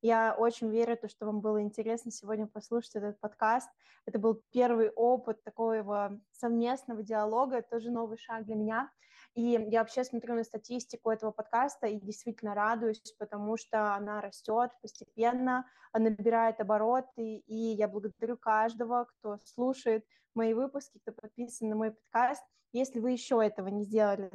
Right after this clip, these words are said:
то в Яндекс.Музыке поставьте сердечко, а в Apple подкастах, э,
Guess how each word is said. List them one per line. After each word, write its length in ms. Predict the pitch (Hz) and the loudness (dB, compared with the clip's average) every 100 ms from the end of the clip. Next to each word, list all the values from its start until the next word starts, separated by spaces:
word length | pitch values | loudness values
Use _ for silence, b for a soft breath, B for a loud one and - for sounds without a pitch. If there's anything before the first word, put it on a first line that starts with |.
| - | -2
то 140 | 220 | 0
в 60 | 208 | 0
Яндекс.Музыке 880 | 214 233 226 - - 214 190 208 - - | -2 -2 -4 -10 -10 -10 -10 -14 -12 -8
поставьте 420 | 214 220 196 - | -4 -2 -4 -8
сердечко, 720 | - 269 220 180 - 269 330 B B B | -2 -2 0 -4 -4 -8 -8 B B B
а 60 | 220 | 0
в 20 | |
Apple 240 | 262 269 | 2 0
подкастах, 720 | 247 214 233 262 - 220 214 214 | -2 -2 2 2 2 -2 -2 -2
э, 300 | 208 202 | 0 -2